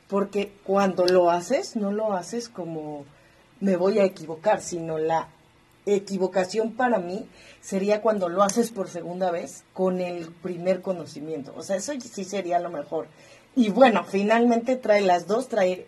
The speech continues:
traerían aprendizaje. Entonces, como tú dices, yo creo que decir, como en, como cuando dices, pues es, es necesario, eh,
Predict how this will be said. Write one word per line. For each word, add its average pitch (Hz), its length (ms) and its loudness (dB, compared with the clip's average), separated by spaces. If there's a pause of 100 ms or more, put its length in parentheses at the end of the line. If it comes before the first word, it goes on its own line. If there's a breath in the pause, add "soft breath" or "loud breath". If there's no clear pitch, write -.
traerían 180 480 2
aprendizaje. 190 720 -6 (320 loud breath)
Entonces, 240 420 2
como 214 260 -4
tú 240 160 -4
dices, 240 300 -2
yo 226 160 -2
creo 233 180 0
que 233 260 -2 (160)
decir, 196 500 -4 (380 loud breath)
como 220 360 4
en, 214 520 -4 (160)
como 220 300 2
cuando 226 300 6
dices, 240 320 0
pues 220 220 -2
es, 262 340 -2
es 254 240 0
necesario, 233 1040 4
eh, 185 540 -4